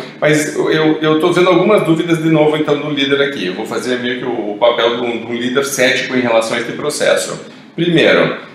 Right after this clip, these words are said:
se eu trabalho cinco dias por semana, ou seis, eu tô dizendo que vinte por cento do meu tempo, ou quinze, se forem seis dias,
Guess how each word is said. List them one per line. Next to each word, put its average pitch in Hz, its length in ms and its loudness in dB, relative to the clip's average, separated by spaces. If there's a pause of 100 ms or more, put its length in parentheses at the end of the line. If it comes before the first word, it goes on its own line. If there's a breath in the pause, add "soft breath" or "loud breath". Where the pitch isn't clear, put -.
se - 160 0
eu 175 100 4
trabalho 180 400 4
cinco 160 260 0
dias 139 180 2
por 127 120 -4
semana, 104 680 2
ou 107 100 4
seis, 131 400 2
eu 110 100 -4
tô 143 80 0
dizendo 127 380 0
que 104 680 -4
vinte - 300 0
por 143 120 -6
cento 156 300 0
do 127 100 -6
meu 120 180 2
tempo, 117 360 0
ou - 220 2
quinze, 135 320 0
se - 100 -10
forem 104 180 -4
seis 101 300 -8
dias, - 440 -2